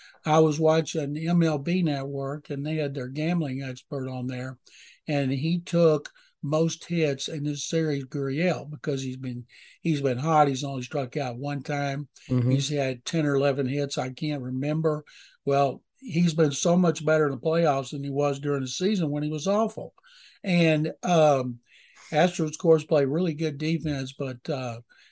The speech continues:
Speaker 1: man, they got, you can't afford to have your top hitter stink it up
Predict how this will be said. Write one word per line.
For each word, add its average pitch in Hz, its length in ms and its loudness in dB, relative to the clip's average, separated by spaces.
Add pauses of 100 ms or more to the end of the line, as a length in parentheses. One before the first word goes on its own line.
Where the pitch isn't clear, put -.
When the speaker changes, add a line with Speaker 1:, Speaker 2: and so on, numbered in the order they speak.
(140)
Speaker 1:
man, 143 200 0
they 143 100 2
got, 139 420 0
you 139 220 -6
can't 175 420 0
afford 131 800 0 (440)
to 143 80 -4
have 147 240 0
your 135 140 -2
top 143 400 0
hitter 147 260 -2
stink 147 440 -4
it 143 100 0
up 135 300 0